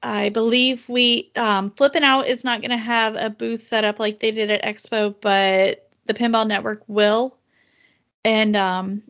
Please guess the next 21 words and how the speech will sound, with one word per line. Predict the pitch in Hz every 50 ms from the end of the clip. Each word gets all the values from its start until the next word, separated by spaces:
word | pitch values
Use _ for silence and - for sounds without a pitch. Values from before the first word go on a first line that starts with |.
| _ -
and | - 240 214
I | 214 214
will | 220 220 214
definitely | 220 208 202 202 - 247 233 226 226 214
be | 233 226 226
an | 226
ambassador | 220 214 208 202 202 202 - 240 233 240
there, | 233 226 220 208 208 208 208 208 208 - _ _ _ _ _ _ _ _ _ _ _ _ _ -
and | 226 220 214 214 208 208
hoping | 202 220 226 214 220 247 220 214 214 214
to, | - - - 214 208 202 208 202 196 196 - _ - -
to | - 226
kinda | 214 220 214 208 208 208
see | 208 - 226 214 208
everybody | 202 202 202 202 202 196 196 196 196
and | 196 196 202
kinda | - - 208 208 196
reconnect | 208 196 202 - - 196 196 - -
some | - - 220 214
more, | 208 208 202 196 196 202 - _ _ _ _ _ _ _ _ _ _ _ _ _ _
um, | - 226 208 208 214 - - - 226 226 - -